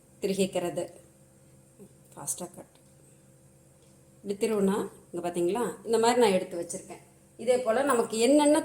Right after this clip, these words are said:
தோணுதோ அது மாதிரிலாம் நம்ம பண்ணிக்கலாம். இப்படி ரோலிங் பண்றதுனாலும் பண்ணிக்கலாம். ஒண்ணும் இப்படி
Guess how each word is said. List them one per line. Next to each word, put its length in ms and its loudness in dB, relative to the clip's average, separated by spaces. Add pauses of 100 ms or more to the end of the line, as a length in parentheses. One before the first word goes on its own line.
தோணுதோ 380 4
அது 140 -2
மாதிரிலாம் 320 2
நம்ம 180 0
பண்ணிக்கலாம். 420 -4
இப்படி 260 -4
ரோலிங் 320 0
பண்றதுனாலும் 680 0 (180)
பண்ணிக்கலாம். 500 -4
ஒண்ணும் 280 -8 (840)
இப்படி 180 -18